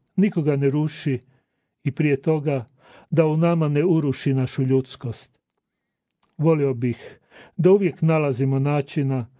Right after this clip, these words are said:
kako jedni drugima ohrabriti i olakšati životni hod i da možemo opušteno disati jedni uz druge,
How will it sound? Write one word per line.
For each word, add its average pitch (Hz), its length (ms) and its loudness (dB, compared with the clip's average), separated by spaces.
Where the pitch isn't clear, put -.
kako 175 280 2
jedni 165 360 0
drugima 147 440 -2
ohrabriti 147 800 -2
i 147 60 0
olakšati 143 600 -2
životni 131 500 -2
hod 127 440 -2
i 170 80 2
da 165 120 2
možemo 165 400 2
opušteno 143 560 -2
disati 143 720 -4
jedni 143 320 0
uz 123 160 -2
druge, 135 400 -4